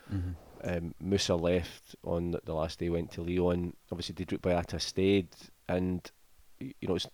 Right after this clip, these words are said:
Speaker 2: probably no coincidence that he, since he's come back into the team with the three consecutive clean sheets, he was absolutely magnificent Sunday. The, the manager, while praising him, also maybe touched almost a kind of what if,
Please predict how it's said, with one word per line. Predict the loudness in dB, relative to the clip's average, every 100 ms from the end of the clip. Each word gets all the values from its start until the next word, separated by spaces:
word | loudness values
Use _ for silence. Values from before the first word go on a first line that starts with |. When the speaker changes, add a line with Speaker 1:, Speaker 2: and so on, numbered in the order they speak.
| _
Speaker 2:
probably | 2 4
no | 4
coincidence | 2 -2 0 -4 -4
that | -4
he, | -2 -2 -2 -6 -10
since | -12 -6
he's | -4
come | 0
back | 0 0
into | -2 -4
the | -4
team | -2 0 -2 -8 -20 -20 -20 -20 -10
with | -6
the | -6
three | -2 -4
consecutive | -2 -2 -2 -2 -4 -4
clean | -4
sheets, | -2 -4 -4
he | -4
was | -4 -2
absolutely | -2 -2 -4 -6
magnificent | -6 -4 -4 -4 -4 -6
Sunday. | 0 2 4 4 2 -14 -20 -20 -14
The, | -10 2
the | 8
manager, | 12 12 12 10 8 6
while | 6
praising | 8 6 8
him, | 10
also | 8 8
maybe | 6 6
touched | 6 4 2 -2 8
almost | 10 10 8
a | 6
kind | 8 8
of | 8 4 -10 -16 -20 -20 -16
what | 0 6 8 8
if, | 6 2 -18